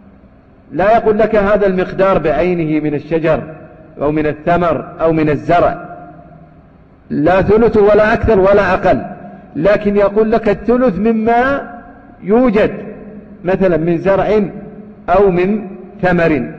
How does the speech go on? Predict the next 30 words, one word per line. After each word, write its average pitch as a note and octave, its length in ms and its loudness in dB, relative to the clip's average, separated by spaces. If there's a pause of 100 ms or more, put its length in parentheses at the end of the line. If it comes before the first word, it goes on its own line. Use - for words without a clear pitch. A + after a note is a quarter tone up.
(440)
فإن B3 220 2
ذهب A#3 320 2
الثمر G#3 520 2
كله G#3 320 2
أو G3 200 4
الزرع G3 280 2
كله A3+ 220 0
يذهب A3+ 320 2
على F#3+ 140 0
الجميع، F#3 340 -2 (600)
على - 200 0
صاحب G3 400 2
الأرض F3+ 440 2 (340)
الذي D3+ 220 0
هو D3+ 60 2
صاحب D#3 320 0
المال D#3+ 400 2
وعلى G#3+ 280 2
العامل، F#3 400 0 (760)
وإن B3 260 2
وجد A3 420 2
شيء G#3+ 460 0 (120)
يشتركان F#3 840 -2
فيه، D3+ 280 -2 (480)
فيشتركان G3 920 0
في F3+ 120 -4
الغنم G3+ 400 -4
ويشتركان G3+ 840 -2
في F#3 80 -4
الغرم. D#3+ 340 -4